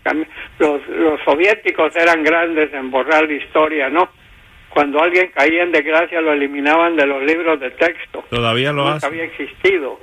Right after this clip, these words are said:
Speaker 2: Todavía lo hacen.
Speaker 1: Historia, la historia existe. Bueno, creo que hemos, eh, eh, informado al público de tantas cosas y te aseguro que <laughs> tengo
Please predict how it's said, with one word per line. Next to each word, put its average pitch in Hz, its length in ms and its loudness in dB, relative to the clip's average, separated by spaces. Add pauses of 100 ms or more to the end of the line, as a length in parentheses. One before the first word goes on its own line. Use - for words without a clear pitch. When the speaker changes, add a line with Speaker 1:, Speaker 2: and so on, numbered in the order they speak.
(120)
Speaker 2:
Todavía 113 320 -2
lo 127 180 0
hacen. 139 280 -6 (460)
Speaker 1:
Historia, 170 300 2
la 135 100 4
historia 147 600 2 (180)
existe. - 580 -2 (460)
Bueno, 180 260 2 (180)
creo 185 360 2
que 185 80 0
hemos, 180 280 0 (160)
eh, 123 380 0 (840)
eh, - 380 -12
informado 160 640 2
al 151 140 2
público 160 680 0 (360)
de 131 120 0
tantas 156 480 0
cosas 165 300 0
y 147 80 0
te 143 120 -6
aseguro 147 380 2
que 143 100 -2
<laughs> - 160 -4
tengo - 160 0